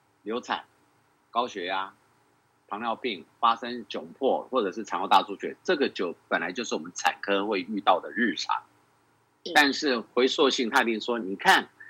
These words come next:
Speaker 1: 我就是因为打了，就像那个打完疫苗喂奶，隔天发生状况。”
Speaker 2: 对，对，对，<laughs> 一定是疫苗的关系，
Speaker 1: 那
Speaker 2: 结果证实不是。<laughs>
Speaker 1: 当然，绝大部分不是，但我们可以体谅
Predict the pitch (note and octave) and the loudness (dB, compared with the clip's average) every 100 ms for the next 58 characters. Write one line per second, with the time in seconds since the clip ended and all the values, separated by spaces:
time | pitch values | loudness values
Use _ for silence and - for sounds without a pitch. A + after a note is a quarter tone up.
0 | - - G#2 D3+ C3+ D3 D3 - - E2 | -18 -8 2 2 2 2 2 4 6 6
1 | D#2 B1 - C#3+ D#3 B2 - B2 G#2+ F2+ | 2 -8 -4 2 2 0 -4 -4 -2 -2
2 | D#2+ - - - _ - F#2 A2 C3 G2 | -6 -12 -20 -20 _ 2 2 2 0 -2
3 | E2+ - - C3+ F#2+ D2+ C2+ - G2 G#2+ | -4 -6 -4 -2 -2 -6 -8 -6 -6 -4
4 | G#2 G#2 G#2+ G#2 D4 - G2 - G#3+ - | 0 0 0 2 4 4 2 2 -4 -8
5 | - - - - - G4+ D4+ G#4+ - G4 | -10 -8 -8 -6 0 4 6 8 6 4
6 | D#4+ A#3 G3+ G#3+ G#3+ F#3 F#3+ F#3+ A#3 A3+ | 2 2 0 0 -2 -2 -4 -2 2 4
7 | A3 G#3+ G3 E3 C#3+ D#3 - F3+ D#3+ - | 4 0 -2 -6 -8 -8 -6 -4 -4 -2
8 | - - - _ - G2+ F#2 - _ - | 0 0 -2 _ -10 -8 -8 -12 _ 0
9 | C#3 G3+ E3+ C3 A#2+ - A2+ G3 D3+ B2+ | 2 2 -4 -4 -4 -2 4 4 4 0
10 | A#3+ - D#3+ A2 G2+ - F#2+ F2+ C3 A#2 | 0 0 0 0 -2 -4 -4 0 4 4